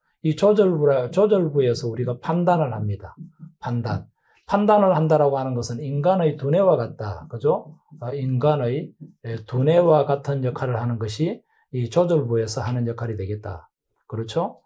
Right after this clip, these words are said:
에, 그래서 우리가 A라고 하는 것은 우리가 설정부, 자, B, C라고 하는 것은 우리가 조절부,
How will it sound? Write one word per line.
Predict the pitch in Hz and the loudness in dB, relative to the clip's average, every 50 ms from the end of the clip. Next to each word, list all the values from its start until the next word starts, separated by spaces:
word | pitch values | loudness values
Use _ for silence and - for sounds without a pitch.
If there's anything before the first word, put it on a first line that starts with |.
| _ _ _ - - _ _ _ - | _ _ _ -20 -20 _ _ _ -4
에, | 120 120 117 | -4 -4 0
그래서 | - 185 185 170 151 - 156 147 135 117 101 | 2 4 4 4 4 6 4 4 4 4 0
우리가 | 101 110 123 131 127 110 107 117 - - | -4 -4 -4 -4 -2 -2 -4 -4 -4 0
A라고 | 190 196 190 180 165 147 139 143 135 | 2 4 4 6 6 4 4 4 2
하는 | 127 127 123 120 | 0 0 0 0
것은 | 117 117 - 147 147 | 0 -2 -2 -2 -4
우리가 | 139 117 110 113 117 120 | -4 -2 -2 -2 -2 -2
설정부, | 120 - 165 160 160 156 165 165 165 160 147 110 98 92 - _ _ _ _ _ _ _ _ | 0 2 2 2 2 2 0 0 0 0 -4 -4 -6 -8 -8 _ _ _ _ _ _ _ _
자, | - 123 117 101 | -8 -8 -8 -6
B, | - - 196 202 190 180 170 151 131 127 | -4 -2 0 2 2 2 2 2 2 0
C라고 | - - - 220 214 202 175 170 151 143 143 127 | -4 -2 0 2 2 4 4 4 4 4 2 0
하는 | 127 131 127 123 | 0 0 0 -2
것은 | 117 110 120 117 | -2 -2 -4 -4
우리가 | 107 107 117 117 131 123 | -4 -4 -2 -2 -2 -4
조절부, | - - 180 190 165 160 131 113 101 92 92 87 85 | 0 0 0 4 4 4 2 2 -2 -6 -10 -12 -14